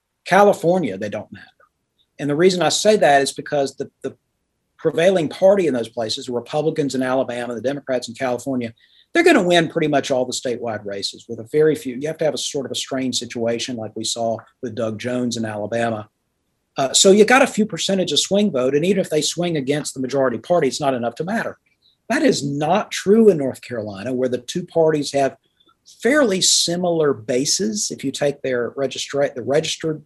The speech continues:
Ds and Rs, and you add the unaffiliated who lean that way, they start out with a comparable base.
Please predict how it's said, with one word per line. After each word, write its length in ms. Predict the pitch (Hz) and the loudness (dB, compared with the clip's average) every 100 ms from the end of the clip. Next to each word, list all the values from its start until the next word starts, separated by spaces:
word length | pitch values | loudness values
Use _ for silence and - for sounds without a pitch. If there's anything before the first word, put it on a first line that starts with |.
| _ | _
Ds 320 | 147 151 147 | -4 -2 -2
and 100 | 139 | -2
Rs, 480 | 135 139 135 131 - _ _ | 2 2 2 0 -6 _ _
and 100 | 127 | -6
you 160 | 120 - | -6 -6
add 280 | 123 143 147 | 0 2 4
the 100 | 135 | 4
unaffiliated 760 | 135 135 - 131 135 127 127 120 | 2 -2 -2 0 2 2 0 -2
who 80 | 117 | -6
lean 300 | 110 131 131 | -4 -2 0
that 240 | 127 113 | -2 -2
way, 340 | 120 117 113 113 _ _ - | -2 -2 -2 -6 _ _ -4
they 80 | 339 | -2
start 280 | - 277 | 0 2
out 220 | 220 190 - | 4 2 2
with 140 | 160 | 0
a 80 | 151 | 0
comparable 880 | - - 160 165 _ 170 151 147 127 | -4 -10 -8 -8 _ 0 0 -4 -8
base. 640 | 123 123 165 - - - | -2 -2 0 -2 -6 -8